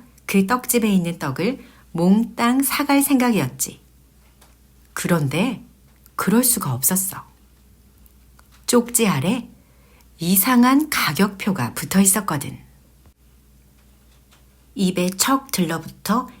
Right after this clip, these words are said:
말을 못하게 되는 찹쌀떡 가격은 착한 일 한 개. 허파에 바람이 들어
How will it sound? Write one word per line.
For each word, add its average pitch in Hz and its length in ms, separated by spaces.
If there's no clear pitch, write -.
말을 151 420
못하게 196 520
되는 170 420
찹쌀떡 208 1000
가격은 202 800
착한 - 540
일 233 160
한 311 320
개. 151 260
허파에 254 500
바람이 185 520
들어 202 300